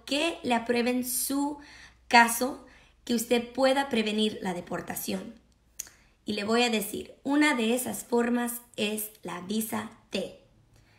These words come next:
Ahora, rapidito, ¿qué es la visa T? La visa T es para personas que fueron, número uno, obligados o forzados a trabajar o cometer un acto sexual.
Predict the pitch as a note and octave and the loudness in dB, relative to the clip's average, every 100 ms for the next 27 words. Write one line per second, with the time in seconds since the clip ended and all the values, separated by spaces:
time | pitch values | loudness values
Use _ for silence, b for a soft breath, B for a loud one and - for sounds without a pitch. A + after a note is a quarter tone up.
0 | b _ G3 G#3 F#3+ - F#3 G3+ G#3 A#3 | b _ 4 6 2 0 -6 -4 -2 -2
1 | F#3 - B3+ C#4+ - B3 B3 - - F#3+ | -4 -4 2 2 4 4 4 -2 -2 0
2 | F#3 G3 G3 - F3 - - _ b b | 0 -2 -2 -4 -8 -10 -20 _ b b
3 | b b G#3+ G#3 A#3+ C#4 B3 A#3 C4 C#4+ | b b 0 2 2 2 2 4 2 2
4 | - A3+ - G#3+ G3 G3 G3+ A#3 A#3+ B3 | 0 -6 0 0 0 -6 -4 0 0 0
5 | - F#3+ A#3 A#3 A#3+ A3+ G3 F#3 G#3 B3+ | -4 -4 0 2 2 2 0 0 2 2
6 | C#4+ D4 B B B - G#3 G3 F#3 G#3+ | 0 -6 B B B -4 -2 0 4 6
7 | A#3 C4 C4 - A3 - F#3+ - A3+ A3+ | 6 2 -2 -8 -10 -8 -8 2 6 6
8 | A#3+ C4 - B B - G3+ F#3+ F#3 F3+ | 6 0 -6 B B -6 -2 0 0 2
9 | B3 C4+ D4 - - A3+ A3 G3 - B3 | 4 4 4 -4 -6 -2 -2 -2 2 4
10 | B3+ B3+ - A3 G#3 G#3 - G#3+ G3 - | 4 2 -2 0 0 0 -4 -8 -6 -6
11 | - G3+ | 0 0